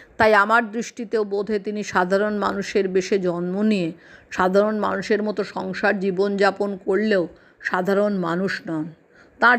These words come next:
চরিত্রে যে দিকগুলি প্রকটিত, তাতে আমি মুগ্ধ ও আপ্লুত। তার সময়ানুবর্তিতার, তার প্রতিটি কাজের পদক্ষেপ, তার কর্মধারা, তার প্রতিটি কাজ নিখুঁত ও সুন্দরে সমাপনের প্রবৃত্তি,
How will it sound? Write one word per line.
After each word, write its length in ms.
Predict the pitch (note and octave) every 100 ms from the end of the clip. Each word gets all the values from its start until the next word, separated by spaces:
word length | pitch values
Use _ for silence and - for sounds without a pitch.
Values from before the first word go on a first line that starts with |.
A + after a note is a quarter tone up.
| A#3+
চরিত্রে 540 | B3 B3+ B3+ - C4
যে 220 | G3+ A3+
দিকগুলি 540 | A#3 G3 A3 F#3+ A#3 A#3+
প্রকটিত, 640 | - G#3 A3+ A3 B3+ F#3+ E3 - _ -
তাতে 280 | G#3 - A3
আমি 220 | A3 A3
মুগ্ধ 640 | G#3 G#3+ G3 - B3 A#3 -
ও 140 | G3+ -
আপ্লুত। 640 | - F3+ - G3+ F3 - F#3 F#3 _ _ _ _
তার 180 | A3 G#3+
সময়ানুবর্তিতার, 1200 | - A3 G#3+ G#3+ A3 G#3+ A3+ A3 B3 A3 A3+ A3+ A3
তার 160 | - G3+
প্রতিটি 480 | F#3 G#3 G3+ G3+ A3+
কাজের 440 | G#3+ F3+ F#3 G#3+ G#3+
পদক্ষেপ, 640 | G3+ F#3 G#3 G3+ - - A3 - - _
তার 220 | G#3 G#3
কর্মধারা, 880 | G#3 G3 G3 G3+ G#3+ G#3 G#3 G#3+ A3
তার 200 | A3 G3+
প্রতিটি 440 | F#3+ G3 F#3+ G3 A3 -
কাজ 360 | G3 G3+ F#3+
নিখুঁত 520 | F3+ G3+ G#3 A#3 G#3
ও 60 | F#3+
সুন্দরে 1300 | F#3 G3+ G#3 G#3+ G#3 G#3+ G3+ - _ _ - G#3+ G3
সমাপনের 680 | - F3+ G3 G3+ G#3 G#3+ G#3 G#3
প্রবৃত্তি, 760 | F#3+ F3+ F3+ A#3+ - F#3+ E3+